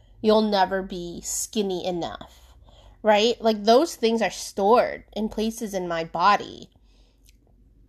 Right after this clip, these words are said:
And for me, embodiment really means alchemizing or changing the thoughts and narratives and energy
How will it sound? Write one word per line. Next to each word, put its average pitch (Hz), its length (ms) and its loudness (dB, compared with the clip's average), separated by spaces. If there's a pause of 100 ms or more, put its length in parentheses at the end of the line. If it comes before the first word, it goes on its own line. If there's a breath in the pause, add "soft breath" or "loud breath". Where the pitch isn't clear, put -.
(220)
And 226 180 6
for 226 140 2
me, 233 400 2
embodiment 208 800 2
really 196 400 -2
means 175 800 -6 (1400)
alchemizing 196 1120 2
or 214 120 0
changing 202 1200 0
the 190 640 -8 (760 soft breath)
thoughts 240 420 6 (120)
and 214 160 -4
narratives 226 840 2
and 190 240 -8
energy 202 720 -2